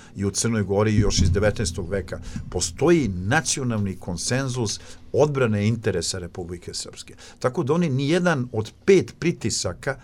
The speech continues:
nisu uspeli da realizuju. To je otimanje imovine, e, vo-, vojske Republike Srpske. Mislim da ta teritorija kao Han Pjesak bude deo centra u Sarajevu. Drugo je stav, e,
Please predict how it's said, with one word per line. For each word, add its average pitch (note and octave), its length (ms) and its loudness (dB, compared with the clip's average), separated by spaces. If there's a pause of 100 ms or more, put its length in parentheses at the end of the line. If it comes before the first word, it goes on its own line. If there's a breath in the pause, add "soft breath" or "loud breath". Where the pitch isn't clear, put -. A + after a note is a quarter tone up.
(180 loud breath)
nisu B2+ 300 2
uspeli A#2 400 2
da G#2 140 2
realizuju. G#2 540 4 (240 loud breath)
To C#3 100 6
je C3 140 6
otimanje B2+ 580 2
imovine, C3+ 460 2
e, F#2+ 120 -4 (440)
vo-, G2+ 380 -6
vojske A2 480 0
Republike G2+ 520 -4
Srpske. B2 440 -4 (300 loud breath)
Mislim A2 260 -2
da G#2+ 80 4
ta B2+ 240 4
teritorija G2+ 680 0
kao F#2+ 220 -2
Han A2 280 -2
Pjesak G2 420 -4
bude G#2 220 -4
deo F#2+ 360 2 (300 loud breath)
centra G2+ 640 0
u F#2+ 160 -4
Sarajevu. F2+ 500 -4 (200 loud breath)
Drugo C3 340 2
je A2+ 80 6
stav, A#2 360 2
e, G#2 60 -4